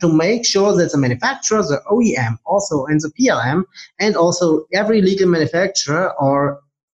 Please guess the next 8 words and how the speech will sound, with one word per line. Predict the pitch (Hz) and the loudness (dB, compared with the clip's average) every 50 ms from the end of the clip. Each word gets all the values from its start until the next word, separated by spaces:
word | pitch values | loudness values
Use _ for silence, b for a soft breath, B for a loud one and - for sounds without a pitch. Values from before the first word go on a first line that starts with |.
| - 135 | -14 -10
economic | 143 143 - 151 143 143 139 139 139 170 | -8 -4 -2 -2 0 0 0 0 0 0
operator | 202 226 220 165 131 120 120 147 170 175 B B B B B B _ _ - | -2 0 2 2 2 2 2 0 -2 -4 B B B B B B _ _ -4
can | - 202 202 208 226 233 | 0 0 2 2 0 0
ensure | 190 202 202 180 - - 196 202 220 214 | 0 0 0 0 0 2 2 2 2 2
M | - 185 185 185 | 0 0 2 2
D | 170 180 | 4 4
R | 185 196 196 | 2 2 0
compliance. | 196 208 190 175 202 220 220 156 113 - - - - - | -2 0 0 0 0 0 0 -2 -4 -6 -10 -12 -14 -16